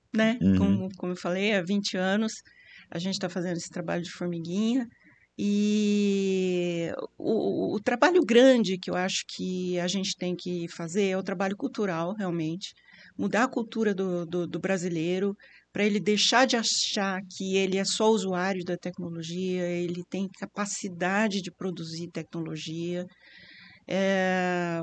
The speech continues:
Speaker 1: com, com os parceiros adequados, com o financiamento adequado. Nós temos capacidade de fazer isso. Então, a cultura de, de colonização que nós temos tem que ser mudada. A gente tem que,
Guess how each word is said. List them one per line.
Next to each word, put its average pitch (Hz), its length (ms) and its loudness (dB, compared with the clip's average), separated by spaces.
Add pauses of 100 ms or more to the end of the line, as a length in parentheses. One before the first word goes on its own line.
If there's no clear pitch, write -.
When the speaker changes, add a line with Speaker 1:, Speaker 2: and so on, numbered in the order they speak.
Speaker 1:
com, 170 340 -2 (100)
com 180 160 -2
os 175 160 -4
parceiros 180 560 -2
adequados, 180 720 -4
com - 140 -10
o - 20 -10
financiamento 180 720 -4
adequado. 170 720 -4 (300)
Nós 180 220 -4 (120)
temos 226 440 4
capacidade 175 720 -8
de 160 120 -8
fazer 156 260 -8
isso. 165 460 -6 (500)
Então, 196 420 0
a 175 160 -2
cultura 220 840 4
de, 180 920 -2
de 175 340 -4 (360)
colonização 202 840 2
que - 120 -10
nós 175 140 -4
temos 180 260 -6
tem - 140 -6
que 175 60 -6
ser 185 100 -4
mudada. 180 580 -2 (580)
A 175 80 -6
gente 190 340 -2
tem 220 160 0
que, 220 280 0